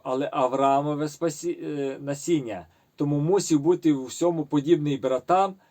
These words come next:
щоб стати милостивим та вірним первосвящеником у Божих справах для облагання за гріхи людей, бо в чому був сам постраждав, випробуваний, в тому він може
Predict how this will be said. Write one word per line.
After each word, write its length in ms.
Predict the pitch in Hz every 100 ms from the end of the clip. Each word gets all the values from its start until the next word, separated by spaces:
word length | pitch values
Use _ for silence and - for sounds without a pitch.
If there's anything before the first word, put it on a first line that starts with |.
| _
щоб 240 | - - -
стати 640 | - 170 160 156 139 131 - _
милостивим 920 | - 123 127 120 - - 180 180 190
та 160 | 156 165
вірним 440 | 147 156 151 151
первосвящеником 1040 | 139 147 143 143 - 135 147 143 139 139 131
у 100 | 131
Божих 360 | 123 135 117 -
справах 500 | - 143 170 170 156 _ _ _ _ -
для 180 | 131
облагання 580 | 135 135 123 131 139 127
за 180 | 113 117
гріхи 400 | 110 117 - 170
людей, 440 | 170 135 135 147 - _ _ _
бо 120 | 127
в 80 | 131
чому 280 | - 156 147
був 240 | 127 131
сам 240 | - 165 170
постраждав, 640 | 175 170 165 139 160 156
випробуваний, 800 | 143 170 151 139 143 143 147 131 _ _ _
в 40 |
тому 300 | - 151 139
він 260 | 113 160 160
може 500 | 123 135 131 135